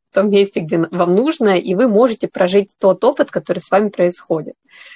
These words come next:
А если вы этого не делаете, находитесь в ложном «я», э, большую часть времени, то, соответственно, вы, м, попадаете в тот опыт, который вас ломает. Ломает ваше тело в первую очередь, потому что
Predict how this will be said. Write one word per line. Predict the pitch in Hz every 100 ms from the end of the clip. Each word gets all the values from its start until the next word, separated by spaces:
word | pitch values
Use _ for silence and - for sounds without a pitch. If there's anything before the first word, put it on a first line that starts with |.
| - _ _
А | - 185 185 175
если | 170 226 226 214 185 160 -
вы | 175 175 160 143 -
этого | 175 151
не | 156 165
делаете, | 170 175 180 240 -
находитесь | 302 254 - 185 180 175 -
в |
ложном | 175 165 165 160
«я», | 160 185 254 - - - _ -
э, | 190
большую | 185 202 214 190
часть | 196 196 208 - -
времени, | 175 196 190 180 175
то, | 170 - 185
соответственно, | 330 214 175 190 277 226 170
вы, | 175 226 - - - _ -
м, | 190
попадаете | 170 196 214 226 214 202
в |
тот | 196 208 254
опыт, | 330 -
который | - 185 220 254
вас | 175 -
ломает. | 196 170 170 160 - _ _
Ломает | - 190 196 170 -
ваше | 175 - 190
тело | 285 349 339
в | 330
первую | - 285 254 262
очередь, | 240 247 247 254 240 226
потому | 202 - 180
что | 185 - 180